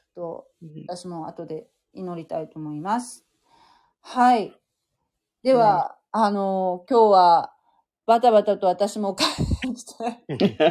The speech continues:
Speaker 2: <laughs>
Speaker 1: ほんと、ほんとなんかもう、ねえ、ちょっとこう、で-、電話が壊れる、iPhoneが壊れるとか思-、思いもよらない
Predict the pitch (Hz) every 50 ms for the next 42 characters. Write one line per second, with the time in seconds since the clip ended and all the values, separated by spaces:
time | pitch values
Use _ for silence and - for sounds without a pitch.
0 | - - - - - - - - _ _ _ _ - 285 294 320 359 359 370 -
1 | 349 339 349 359 359 - - _ _ _ - 302 330 381 415 392 403 359 285 269
2 | 311 381 440 427 - - 269 247 233 226 220 214 214 208 202 190 - _ _ _
3 | _ _ _ _ _ _ _ _ _ _ _ _ _ _ _ _ - 214 240 277
4 | 381 453 480 480 466 453 392 294 226 202 180 165 - - - _ _ _ - -
5 | - - - 339 320 269 254 - - 302 269 254 233 208 190 214 214 214 202 254
6 | 302 330 359 359 359 381 370 370 339 330 311 254 233 226 220 220 214 _ - -
7 | 254 311 349 339 277 240 214 214 - 220 214 220 220 220 226 214 208 202 185 -
8 | 180 180 185 202 220 254 247 - 226 233 247 302 415 466 381 277 233 226 214 214
9 | 208 214 208 208 196 -